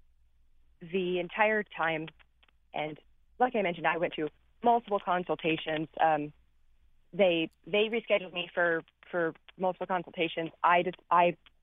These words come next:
voluntarily went back to restate my case multiple times, and often with this individual. And yeah, that's just an, one example of, of sort of how he was treating the situation.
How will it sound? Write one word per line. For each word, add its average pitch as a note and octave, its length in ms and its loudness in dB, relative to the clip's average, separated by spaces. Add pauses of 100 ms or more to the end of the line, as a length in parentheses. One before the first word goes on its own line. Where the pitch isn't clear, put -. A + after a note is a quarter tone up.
(260)
voluntarily E3+ 640 4
went - 160 -2 (100)
back D3 200 6 (480)
to G3 100 0
restate F3+ 460 2
my D#3+ 40 0 (100)
case D#3 180 -2
multiple D#3+ 340 -2 (120)
times, D#3 240 -2 (180)
and D3 160 0 (240)
often F3+ 280 0
with E3 140 -2
this E3+ 160 4 (120)
individual. D#3 500 -2 (1080)
And E3 140 0 (600)
yeah, F3+ 200 6
that's G#3 240 2
just G#3+ 120 -2
an, F#3 100 -4 (240)
one F#3+ 280 2
example E3+ 420 0
of, C#3+ 40 -4 (340)
of D#3 140 2 (1120)
sort G4 160 2
of G#3+ 80 0
how F3+ 180 2 (100)
he E3 60 2
was E3 160 -4 (1000)
treating A3 260 2
the E3+ 180 0
situation. E3 640 0